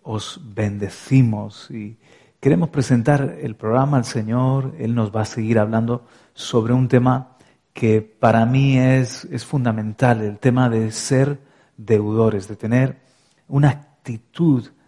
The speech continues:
ante Dios de deudores. Vamos a orar. Padre, gracias por estar aquí con nosotros un día más. Padre, gracias por este programa,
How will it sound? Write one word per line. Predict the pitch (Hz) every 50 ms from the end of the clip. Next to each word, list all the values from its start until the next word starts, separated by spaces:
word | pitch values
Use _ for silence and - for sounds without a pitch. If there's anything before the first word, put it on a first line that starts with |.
| _ _
ante | - 120 113 104 - 120 107
Dios | 110 117 123 127 123 123 123 - - - - _ _ _ _ _ _ _
de | - 117 104 113 117 110 110 110 -
deudores. | - 110 101 - 107 104 101 104 104 104 117 117 113 110 101 95 - - - - - _ _ _ _ _ _ _
Vamos | 156 156 170 170 147 135 -
a | - 110
orar. | 104 110 110 113
Padre, | - 170 160 156 147 143
gracias | 123 139 156 170 156 147 - - - 147 120 113 -
por | - 127 117
estar | 107 - - 127 113
aquí | 110 107 - - - 127 135 135 135 - _ _ _ _ _ _ _ _ _
con | - 117 113
nosotros | 110 107 - - - 135 127 123 - - 135 123 113 110 -
un | 110 110
día | 107 117 117 110
más. | 110 113 117 123 123 117 - - - - - - - _ _ _ _ _ _ _ _ _ _ _ _ _ _ _ _ _ _ _ - - _ -
Padre, | 123 117 117 117
gracias | 107 117 117 123 123 123 - - - 123 117 113 110 -
por | - - 113 110
este | 113 110 - - 120
programa, | - - 113 113 113 110 113 120 120 123 123